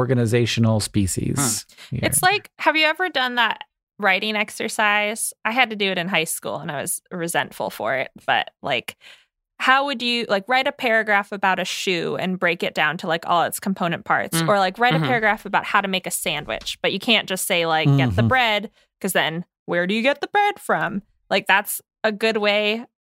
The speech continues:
Speaker 3: in my brain to, like, trace back these questions is like, okay, if, if you wanna figure out how anyone got these videos on the screen, what is, like,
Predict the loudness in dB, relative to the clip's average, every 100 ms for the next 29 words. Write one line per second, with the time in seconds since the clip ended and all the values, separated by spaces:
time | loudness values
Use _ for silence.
0 | -4 -2 2 2 2 0 0 0 2 0
1 | 0 -2 0 0 2 2 2 -2 -6 -2
2 | 0 0 -2 -2 -2 -4 -2 0 2 0
3 | 0 0 0 -2 -4 -6 _ -6 -4 -2
4 | 0 2 2 0 -2 -2 2 2 2 0
5 | 2 2 0 -2 -4 -4 -6 -6 -8 _
6 | _ _ -2 2 2 0 -4 -6 -4 -2
7 | 0 2 0 0 -2 -4 -4 -2 2 2
8 | 2 0 0 0 -2